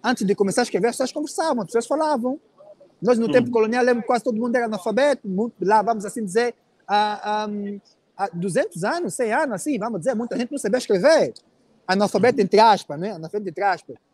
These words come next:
Speaker 1: O tal português, muita gente não sabia escrever. Mas a
Speaker 2: Uhum.
Speaker 1: conversa, mas o comba, mas a transmissão oral,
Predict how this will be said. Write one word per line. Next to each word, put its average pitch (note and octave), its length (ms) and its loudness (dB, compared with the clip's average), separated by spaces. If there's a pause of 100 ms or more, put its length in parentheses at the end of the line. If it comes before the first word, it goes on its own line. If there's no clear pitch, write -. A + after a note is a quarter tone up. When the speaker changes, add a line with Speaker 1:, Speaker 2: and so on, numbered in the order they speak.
(240)
Speaker 1:
O G3 240 -2
tal A#3 240 4
português, F#3+ 760 0 (120)
muita A3+ 220 -2
gente C4+ 60 -2
não D#4 60 -6
sabia A#3 220 -2
escrever. D#3+ 480 -4 (460)
Mas G3 260 -6
a A3 100 0
Speaker 2:
Uhum. A#2+ 80 -6
Speaker 1:
conversa, A3+ 720 0
mas F3+ 240 -6
o G#3 60 -2
comba, A#3 640 -2 (480)
mas F#3 160 0
a A3 40 -2
transmissão A3 460 -2
oral, A3+ 480 0